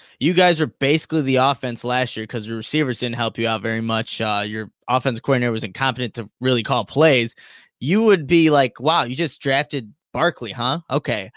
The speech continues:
I think I would take it if I was one of them. It's a little dirty, but then I think about that. If they were to do that, Barkley's a tremendous player. I was watching his highlights today, and what he's a-, what he did to Iowa, uh, this past season,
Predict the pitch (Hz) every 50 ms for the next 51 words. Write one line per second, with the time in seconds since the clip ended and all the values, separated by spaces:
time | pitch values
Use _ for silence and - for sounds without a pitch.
0 | - _ - 180 202 202 240 208 160 139 165 190 190 180 143 - - 143 131 -
1 | 139 127 123 - 135 139 139 139 131 123 131 127 123 120 127 131 127 123 113 -
2 | 143 175 214 226 185 131 120 131 113 120 131 123 151 151 - - _ - - _
3 | _ 202 247 247 202 - - 208 214 185 175 135 135 120 - - 127 123 - -
4 | 202 214 196 190 202 196 175 151 147 147 135 120 123 120 - - _ _ _ _
5 | 151 180 185 - 156 131 104 117 - - _ - - 123 120 123 135 143 143 127
6 | 113 - 147 139 123 120 113 143 143 135 - 135 117 - - 131 131 127 123 117
7 | - - - 120 127 127 113 117 123 127 127 120 127 135 131 - 123 143 151 151
8 | 151 170 147 131 107 113 120 127 139 156 170 165 151 - - 127 - - 123 123
9 | 117 113 107 - _ 117 131 120 - - 147 143 143 143 - 165 156 160 160